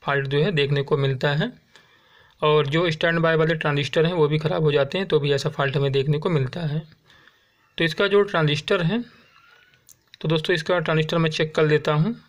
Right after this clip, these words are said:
तो इसका ट्रांजिस्टर दोस्तों, मैंने चेक कर लिया है, हमारा आउटपुट का ट्रांजिस्टर भी सही है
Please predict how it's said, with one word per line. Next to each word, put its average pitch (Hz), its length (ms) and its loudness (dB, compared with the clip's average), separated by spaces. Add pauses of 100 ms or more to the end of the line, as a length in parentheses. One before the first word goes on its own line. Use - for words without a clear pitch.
तो 156 80 2
इसका 165 200 0
ट्रांजिस्टर 165 480 -2
दोस्तों, 208 280 0
मैंने 202 220 0
चेक - 240 -6
कर 151 120 0
लिया 156 260 2
है, 214 180 -2 (260)
हमारा 147 240 0
आउटपुट 156 360 2
का 165 80 2
ट्रांजिस्टर 156 440 0
भी 170 140 0
सही 151 400 2
है 208 160 -2